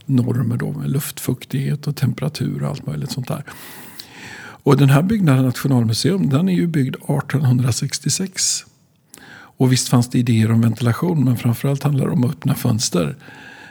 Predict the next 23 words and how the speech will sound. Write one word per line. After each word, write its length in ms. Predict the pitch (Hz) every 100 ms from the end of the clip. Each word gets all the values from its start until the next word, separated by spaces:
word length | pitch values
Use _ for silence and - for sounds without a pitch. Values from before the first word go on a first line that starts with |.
| -
Eh, 280 | - 117 110
och 140 | 135 135
s-, 280 | - 165
sen 140 | - 127
dess 180 | 107 -
har 80 |
man 100 | 175
egentligen 300 | 170 151 127
inte 100 | 120
kunnat 200 | - 120
göra 240 | 120 110 151
speciellt 360 | - 202 92
mycket 280 | 123 135 156
där. 100 | 143
Man 140 | 139 143
har 60 |
lagt 220 | 180 175
till 160 | - 123
lite 200 | 135 135
fläktrum 420 | - 131 - 143
undan 240 | 127 117 98
för 120 | 147
undan. 200 | 151